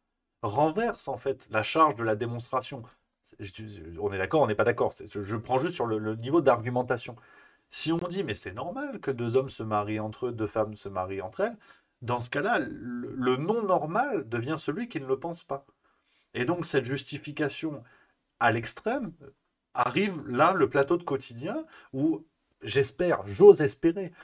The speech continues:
qu'ils font semblant de ne pas voir le problème en disant : « Oh, effectivement, quand même, des nounours B D S M, ça évoque pas franchement l'univers de l'enfance. » Mais, enfin, et, et voilà, et je, j'ai, j'espère franchement qu'ils font semblant de ne pas voir le problème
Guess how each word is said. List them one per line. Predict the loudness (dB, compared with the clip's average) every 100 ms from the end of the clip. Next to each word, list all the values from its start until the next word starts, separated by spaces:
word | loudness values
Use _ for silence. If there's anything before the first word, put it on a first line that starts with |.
| -20
qu'ils | -6 -6
font | -4 -4 -4
semblant | -4 2 2 6 4 4 0 -2
de | -2
ne | 4
pas | 6
voir | 8 6
le | 2
problème | -2 0 2 2 -2 -14 -10 -2
en | 0
disant : « | 0 0 2 0 -2 2
Oh, | 4
effectivement, | 4 0 -6 -4 -2 0
quand | 2
même, | 2 0
des | -2
nounours | -2 0 0 0
B | 0
D | 0 4
S | 2 4
M, | 2
ça | 2 2
évoque | 4 2 2
pas | -2
franchement | -2 -4 -4
l'univers | -4 -4 -4 0
de | 2
l'enfance. » | 0 -2 -8 -10 -16 _ _ _ -8
Mais, | -8 -8 _ _ _ _ _ _
enfin, | -10 -10 _ _ _ _ _ -20 -20 _ _ _ _
et, | -12 0 4
et |
voilà, | 6 4 2
et | 0 0 -4 -10 -16 -8
je, | -4 -2 -2
j'ai, | -2 -2 0
j'espère | -4 2 2 2
franchement | -8 -8 -6 -2 -2
qu'ils | -2 -8
font | -8 -8
semblant | -4 0 0 2 0
de | 0
ne | 2
pas | 2
voir | 4
le | 2
problème | 0 0 0 -2